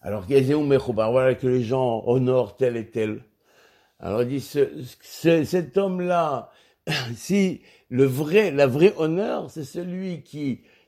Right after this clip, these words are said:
qui emploie sa position et l'honneur qu'il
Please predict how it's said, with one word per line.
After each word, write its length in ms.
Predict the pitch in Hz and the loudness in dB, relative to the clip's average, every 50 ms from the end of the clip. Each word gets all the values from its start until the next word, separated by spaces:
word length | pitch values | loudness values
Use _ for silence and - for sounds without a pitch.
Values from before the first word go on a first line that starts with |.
| _ _ | _ _
qui 200 | - 127 127 139 - - | -4 0 0 2 0 0
emploie 1000 | 180 190 208 202 139 - 175 202 202 180 175 165 151 139 127 107 85 - - _ _ | -2 -2 -2 -4 -4 -6 -4 -2 0 0 0 0 0 -2 -2 -2 -4 -8 -12 _ _
sa 200 | - - 135 120 | -6 -4 -4 -4
position 840 | - - 143 147 139 120 123 143 135 - - - 143 147 135 123 117 | -2 0 2 2 2 2 0 -2 -4 -6 -6 -2 0 0 2 2 0
et 80 | 113 117 | 0 0
l'honneur 520 | 127 139 143 139 139 143 131 113 95 - | 0 0 -2 -2 -2 -2 -2 -2 -4 -6
qu'il 200 | - 127 113 92 | -8 -8 -8 -8